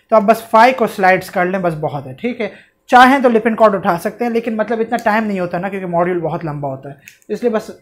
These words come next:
फाइक पढ़ के जो है ना उसे निपटा दें, लेकिन जल्दी से कर लीजिएगा, ठीक है, स्टार्ट कर लीजिएगा और डे वन से पढ़िएगा। हाँ, एक और बात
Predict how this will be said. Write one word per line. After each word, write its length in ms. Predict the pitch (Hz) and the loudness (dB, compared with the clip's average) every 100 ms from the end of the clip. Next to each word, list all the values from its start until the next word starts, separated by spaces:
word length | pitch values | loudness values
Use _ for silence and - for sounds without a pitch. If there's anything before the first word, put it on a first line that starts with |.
| _ - | _ -2
फाइक 260 | 202 202 202 | 2 2 0
पढ़ 120 | 185 | -2
के 140 | 175 185 | -2 -4
जो 100 | 185 | -2
है 60 | |
ना 60 | 220 | 0
उसे 180 | 214 196 | -2 -2
निपटा 340 | 160 - 143 | -6 -6 -8
दें, 140 | 135 139 _ _ _ | -8 -14 _ _ _
लेकिन 180 | 214 233 | -6 -2
जल्दी 260 | 202 208 208 | 2 2 0
से 220 | 208 190 | -2 -2
कर 180 | 180 190 | 0 0
लीजिएगा, 460 | 175 160 147 151 156 | 2 0 -2 -6 -6
ठीक 200 | - 214 | -6 -8
है, 60 | |
स्टार्ट 360 | 208 - 196 196 | -6 0 0 2
कर 140 | 196 | -2
लीजिएगा 320 | 196 202 208 220 | -2 -2 0 0
और 160 | 196 | 0
डे 120 | 180 | 2
वन 180 | 196 196 | 0 0
से 100 | 185 | -2
पढ़िएगा। 420 | 214 196 202 226 226 - _ - | -2 0 2 2 0 -6 _ -6
हाँ, 80 | 185 | -4
एक 140 | 180 | 4
और 100 | 202 | 4
बात 320 | 190 208 220 | 6 2 2